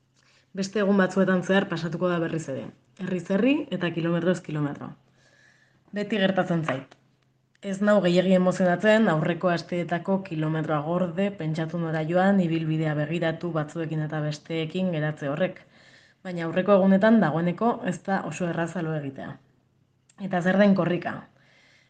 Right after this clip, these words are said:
Esplikatu ezin diren gauza pila bat. Gorputzak tente, urduri, begiak malkotan, salto, dantza, irri. Korrika da taldea, komunitatea,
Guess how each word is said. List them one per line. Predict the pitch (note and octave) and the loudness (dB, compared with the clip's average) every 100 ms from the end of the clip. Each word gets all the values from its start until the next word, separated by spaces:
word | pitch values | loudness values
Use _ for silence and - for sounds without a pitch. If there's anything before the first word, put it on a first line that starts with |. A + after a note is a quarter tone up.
| _ | _
Esplikatu | G3 G3 A3+ A#3+ A#3+ | -12 -6 0 2 2
ezin | G#3+ G3 F#3+ | 4 6 6
diren | G3+ F3+ | 6 4
gauza | F3+ D#3+ | 2 0
pila | D3+ C#3+ | -2 -2
bat. | C#3 D3+ - _ _ _ _ _ | -4 -8 -16 _ _ _ _ _
Gorputzak | F3 D#3 F#3+ G#3 G3+ F#3 | -16 -12 -4 -2 -2 -2
tente, | E3+ D#3+ B2+ | -2 -2 -4
urduri, | C#3+ D3+ F3 D#3 D#3 | -6 -2 -2 -2 -6
begiak | F3 F3 E3+ F#3+ F3 | -4 -4 0 0 0
malkotan, | D#3+ E3+ D#3+ C3 C#3 | -2 -4 -2 -4 -6
salto, | - F3 D#3+ D3+ | -4 -4 -4 -6
dantza, | D3 E3+ D#3+ - D3 - | -4 -4 -4 -6 -10 -8
irri. | F#3 E3 D#3+ D#3 - _ _ _ _ _ _ | -6 -4 -6 -8 -12 _ _ _ _ _ _
Korrika | - F3 F3+ G3 | -10 -4 2 4
da | G3+ | 4
taldea, | E3+ D#3+ F3 - D#2+ - _ _ | 2 2 0 -2 -8 -14 _ _
komunitatea, | - F3 F3+ F3 D#3 D#3 | -8 -2 -2 0 -2 -4